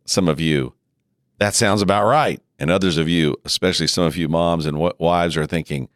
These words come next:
"You gotta be kidding me." No. No, that's, that's about how long it takes to get a shirt just like you like it. Those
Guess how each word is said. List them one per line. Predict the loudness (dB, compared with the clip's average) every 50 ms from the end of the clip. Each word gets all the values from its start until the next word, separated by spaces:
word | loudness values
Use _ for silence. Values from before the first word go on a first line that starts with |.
| _ _
"You | -10 -6
gotta | -4 -2 -2 -2
be | -2 -4 -6
kidding | -4 -2 0 0 0 2
me." | 0 0 -2 -4 -10 _ _ _ _ _ 0
No. | 0 2 2 0 -2 -6 _ _ _ _ _ _ _ _ _ _ _ _ _ -6
No, | -4 -2 0
that's, | 0 0 0 -2 -6 -8 -6 -4
that's | -4 -4 -2 -2
about | 0 0 0 0
how | 0 0
long | 0 0 0 -2
it | -4 -6 -4
takes | -2 -2 -2 -2 -4 -8
to | -6
get | -4 -4 -4
a | -2
shirt | -2 -2 0 0 0 -2 -4
just | -6 -4 -4 -4 -4 -4
like | -4 -4 -6 -8 -10
you | -8 -6
like | -4 -4 -4 -4 -6 -10 -10
it. | -12 -14 -14 -14 -18 _ _ _ _ _ _ _ _ _ _ _ _ _ _ _ _ _ _ _ _ _ -4
Those | -2 -2 -2 -2